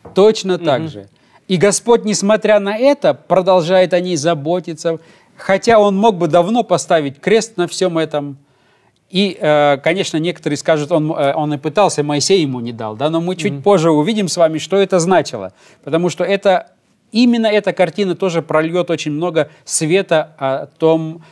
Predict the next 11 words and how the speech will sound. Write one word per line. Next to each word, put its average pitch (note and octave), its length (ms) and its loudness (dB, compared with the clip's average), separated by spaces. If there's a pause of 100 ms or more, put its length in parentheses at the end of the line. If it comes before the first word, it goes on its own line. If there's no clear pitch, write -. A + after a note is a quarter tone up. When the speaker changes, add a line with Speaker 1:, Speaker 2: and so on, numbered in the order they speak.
(180)
Speaker 1:
э, D3+ 80 -14
э, C3 880 -2
который D#3+ 260 2
поможет D#3+ 400 0
нам D3 180 -2
заглянуть D3+ 720 2
в - 100 -12
сердце E3 420 0
Бога, C3+ 300 0
увидеть C#3+ 440 -2
красоту D#3 840 2